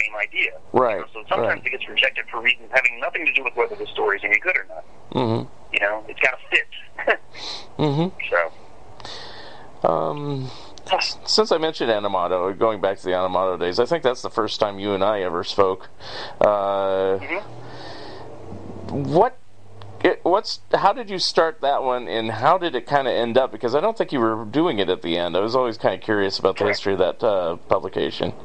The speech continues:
Speaker 1: Yeah, basically, I, I, I, I'm a very creative person, but I'm not very good as a business person, if that makes sense.
Speaker 2: <laughs>
Speaker 1: You know,
Speaker 2: Join the
Speaker 1: and so
Speaker 2: club.
Speaker 1: what happened was I,
Speaker 2: <laughs>
Speaker 1: yeah, I started, I started Anamato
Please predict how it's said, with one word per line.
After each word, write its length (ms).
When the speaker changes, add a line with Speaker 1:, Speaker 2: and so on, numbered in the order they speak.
Speaker 1:
Yeah, 180
basically, 640
I, 140
I, 120
I, 140
I'm 160
a 40
very 200
creative 340
person, 280
but 100
I'm 80
not 180
very 200
good 160
as 140
a 80
business 380
person, 340
if 100
that 140
makes 200
sense. 640
Speaker 2:
<laughs> 100
Speaker 1:
You 120
know, 160
Speaker 2:
Join 240
the 60
Speaker 1:
and 60
so 0
Speaker 2:
club. 320
Speaker 1:
what 100
happened 260
was 240
I, 460
Speaker 2:
<laughs> 60
Speaker 1:
yeah, 180
I 120
started, 360
I 280
started 320
Anamato 340